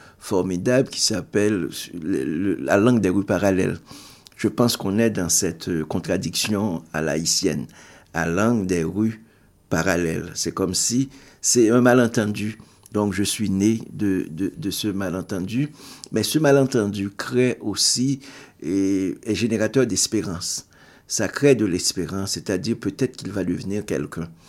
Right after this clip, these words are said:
Parce qu'en fait, entre les classes sociales en Haïti, c'est le mépris qu'il y a. Et quand les gens voient que ce petit qui est né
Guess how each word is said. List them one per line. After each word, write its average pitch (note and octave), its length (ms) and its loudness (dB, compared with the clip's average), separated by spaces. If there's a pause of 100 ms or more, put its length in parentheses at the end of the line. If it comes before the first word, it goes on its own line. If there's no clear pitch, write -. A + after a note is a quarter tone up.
(400)
Parce F#2+ 140 -4
qu'en E2+ 180 -2
fait, C#3 480 0
entre G2 240 -2
les F#2 100 0
classes G2+ 240 -2
sociales F#2 400 -2
en D2 60 -4
Haïti, D2+ 320 -6
c'est F2+ 140 -4
le D#2+ 100 -2
mépris E2+ 380 -6
qu'il D#2 280 -8
y E2+ 80 -2
a. B2+ 200 -4 (480)
Et G2 100 -4
quand B2+ 160 0
les A#2 160 2
gens G2 220 -2
voient F#2 480 -2 (380)
que G2 160 -2
ce G2+ 200 -4
petit - 540 -4
qui G2+ 220 0
est F#2+ 100 4
né G#2 360 0